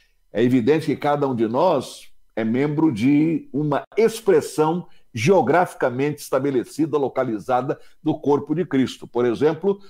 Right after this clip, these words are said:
os membros da Igreja Batista da Liberdade são membros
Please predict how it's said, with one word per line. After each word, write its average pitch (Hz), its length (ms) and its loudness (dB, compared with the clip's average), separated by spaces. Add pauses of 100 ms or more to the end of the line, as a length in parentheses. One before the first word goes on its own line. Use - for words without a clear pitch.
(120)
os 120 240 -4
membros 127 720 0
da 117 100 0
Igreja 117 420 2
Batista 110 600 -2
da 95 140 -2
Liberdade 110 680 -2
são 160 220 -4
membros 120 560 -4